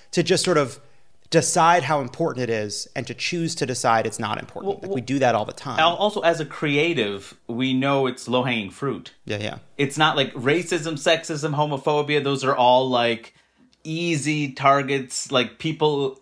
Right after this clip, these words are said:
Speaker 2: who are not those identities enjoy historically, enjoy laughing at other people, uh, or feel like, "I can't believe they said that. That's so funny 'cause we can't say what we're thinking."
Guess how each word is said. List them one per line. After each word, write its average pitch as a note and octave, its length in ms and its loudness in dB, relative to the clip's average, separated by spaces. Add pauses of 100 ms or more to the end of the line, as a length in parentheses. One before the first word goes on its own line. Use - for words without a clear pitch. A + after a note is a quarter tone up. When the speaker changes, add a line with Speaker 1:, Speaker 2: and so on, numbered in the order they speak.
Speaker 2:
who D3+ 160 2
are C#3+ 80 6
not C3 480 2 (220)
those C3+ 240 0
identities C3 840 0 (300)
enjoy C3+ 640 2
historically, C3 880 0
enjoy B2+ 300 0
laughing B2 580 0
at B2+ 380 0
other B2+ 220 2
people, B2+ 600 0 (440)
uh, A2+ 440 4
or C#3 160 4
feel C#3+ 220 -2
like, A#2 100 0
"I A#2 140 0
can't D3 220 2
believe D3 220 -2
they C3+ 140 4
said E3+ 320 4
that. A2+ 200 2
That's A#2 220 -6
so D3 180 2
funny E3 300 0
'cause A2+ 160 -8
we A#2+ 180 -2
can't C3+ 280 -4
say D3 100 2
what C3+ 180 0
we're A#2 120 -4
thinking." G#2+ 600 -2